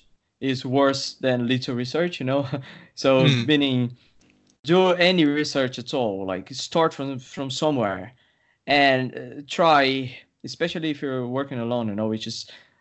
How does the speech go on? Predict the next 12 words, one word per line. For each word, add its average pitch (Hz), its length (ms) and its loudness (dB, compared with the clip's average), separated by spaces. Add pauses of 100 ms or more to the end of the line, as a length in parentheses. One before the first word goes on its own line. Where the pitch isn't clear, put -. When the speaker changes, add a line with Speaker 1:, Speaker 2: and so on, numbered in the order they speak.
(160)
Speaker 1:
uh, 107 260 -2 (440)
eh, 131 500 2
hard, 123 460 4
but 117 140 -4
you 131 240 -6 (300)
need 143 240 -2
to 151 100 -6
try 131 280 0
to 127 120 -8
evangelize 113 560 -4
your 117 100 -6
clients 107 500 -6